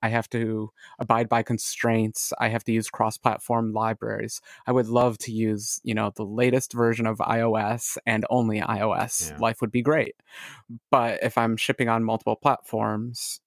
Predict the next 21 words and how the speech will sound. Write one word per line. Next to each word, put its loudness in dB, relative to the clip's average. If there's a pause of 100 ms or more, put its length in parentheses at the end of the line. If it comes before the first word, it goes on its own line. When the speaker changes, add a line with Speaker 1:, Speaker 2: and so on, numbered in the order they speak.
(120)
Speaker 1:
then 0
I 2
have 0
some -2
abstraction 2
layers -2
that -6
I'm 0
gonna 0
constantly 0
be 0
dealing 2
with -4 (100)
in 0
my 2
code. -2 (1000)
Now, 4
when 6
it 2
comes 2
to, 2